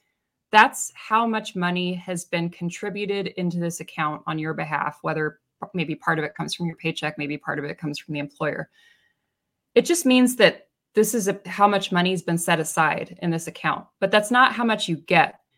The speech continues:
What you get depends on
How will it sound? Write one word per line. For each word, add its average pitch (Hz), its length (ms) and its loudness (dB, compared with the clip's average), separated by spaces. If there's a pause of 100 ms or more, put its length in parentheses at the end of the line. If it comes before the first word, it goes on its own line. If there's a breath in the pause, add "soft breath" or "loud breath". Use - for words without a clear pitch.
(140)
What 208 220 0
you 202 100 -2
get 185 520 4 (640)
depends 180 520 -4
on 160 520 2